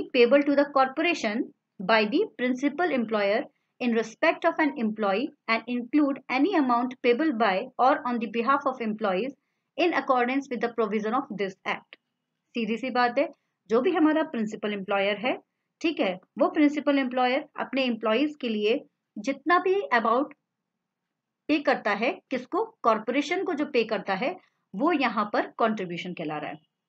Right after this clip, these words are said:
ठीक है? क्योंकि यहाँ पर आपको पता ही है, इस act में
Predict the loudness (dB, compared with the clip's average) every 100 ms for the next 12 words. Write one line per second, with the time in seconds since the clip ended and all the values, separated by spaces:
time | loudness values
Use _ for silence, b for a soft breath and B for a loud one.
0 | -12 -4 -2 -2 -2 -4 -2 -2 -2 0
1 | 0 -2 -4 -4 -2 -2 0 2 2 0
2 | -2 -2 -2 -2 -2 -2